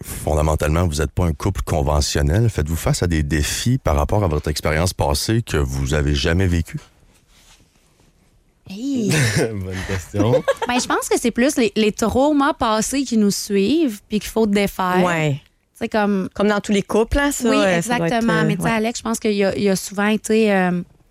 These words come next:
Speaker 4: Jugé.
Speaker 2: le, le premier mot qui me vient, c'est persécuté, mais c'est pas ça. Mais tu sais, dans ces
Speaker 4: Ah.
Speaker 2: relations, mettons, les gens que c'était comme, ben moi, je suis lesbienne, si tu transitionnes, je suis pas tant down. Ou, ben moi, je suis hétéro, fait que si tu transitionnes pas au complet, ben je suis pas down.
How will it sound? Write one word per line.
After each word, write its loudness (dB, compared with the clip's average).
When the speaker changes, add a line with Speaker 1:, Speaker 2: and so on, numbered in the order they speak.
Speaker 4:
Jugé. 2
Speaker 2:
le, 4
le 2
premier 2
mot 4
qui 0
me 2
vient, 2
c'est -2
persécuté, -4
mais 2
c'est -6
pas 2
ça. 0
Mais 4
tu -6
sais, 0
dans 2
ces 2
Speaker 4:
Ah. 2
Speaker 2:
relations, 0
mettons, -2
les 0
gens -2
que -2
c'était -4
comme, 0
ben 0
moi, 2
je -2
suis -2
lesbienne, 2
si -4
tu -10
transitionnes, 0
je 4
suis -8
pas 0
tant 0
down. 4
Ou, 2
ben 2
moi, 4
je 0
suis 0
hétéro, 2
fait -4
que -14
si -6
tu -18
transitionnes 0
pas 0
au 4
complet, 2
ben 0
je 2
suis -6
pas -2
down. 2